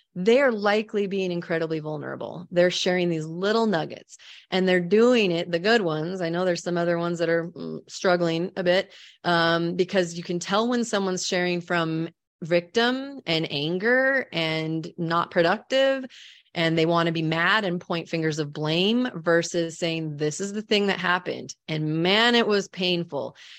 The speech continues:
And you can give a little taste, um, to try it out. But I, the thing that is so min-, interesting is the more I opened up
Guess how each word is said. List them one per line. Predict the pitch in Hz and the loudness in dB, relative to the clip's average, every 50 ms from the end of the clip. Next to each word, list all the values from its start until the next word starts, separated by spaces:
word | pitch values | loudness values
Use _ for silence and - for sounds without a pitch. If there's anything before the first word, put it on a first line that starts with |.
| - - - | -18 -8 -2
And | 165 175 180 | 0 2 2
you | 190 196 | 2 0
can | 190 - 226 220 180 | 0 0 -2 0 2
give | 180 185 196 202 | 4 4 4 4
a | 226 | 4
little | 226 240 233 226 226 220 | 4 4 4 4 2 0
taste, | 220 - 185 196 233 285 320 - - - - - - - - - - _ _ _ _ _ _ _ - | 0 0 0 2 0 0 -4 -12 -18 -20 -20 -20 -20 -20 -20 -20 -20 _ _ _ _ _ _ _ 0
um, | 180 180 180 175 175 175 175 175 175 175 175 175 175 175 - - 175 | 2 4 4 6 4 4 4 2 2 0 0 -2 -2 -4 -8 -8 -4
to | - 202 | -2 -2
try | 180 - - 202 190 190 202 | -2 0 2 2 4 6 6
it | 202 190 | 6 6
out. | 180 175 208 247 277 233 - - | 4 4 4 2 2 0 -2 -2
But | 190 185 175 | 0 0 0
I, | - 170 180 202 226 226 233 233 220 - _ _ _ - | 2 0 0 0 0 -2 -2 -2 -4 -4 _ _ _ -14
the | 190 180 175 180 185 | -12 -6 -2 -2 -2
thing | 175 - - 233 254 269 | -2 -2 -4 -4 -2 -2
that | 254 226 190 | -2 -2 -2
is | 185 175 175 | -4 -4 -4
so | - 185 | -4 -2
min-, | 190 185 190 202 202 - - - - | -2 -2 -4 -6 -6 -10 -12 -8 -4
interesting | 190 196 196 - 233 233 - - 233 226 226 208 | -2 -2 0 0 -2 -2 0 0 0 0 0 0
is | - 190 190 190 185 185 180 175 - _ _ _ - | 0 0 0 2 0 0 -2 -6 -12 _ _ _ -12
the | 175 170 165 165 185 180 175 170 | -10 -6 -2 0 2 4 4 4
more | 165 165 170 170 170 165 165 170 175 175 180 180 180 180 190 202 214 233 240 | 2 0 0 -2 -2 -2 -2 -2 -2 0 0 0 0 2 2 2 4 4 4
I | 240 247 247 | 4 4 4
opened | 247 254 254 254 269 269 262 254 254 | 2 2 0 -2 -4 -4 -2 0 0
up | 269 277 294 - - | 0 0 -2 -4 -10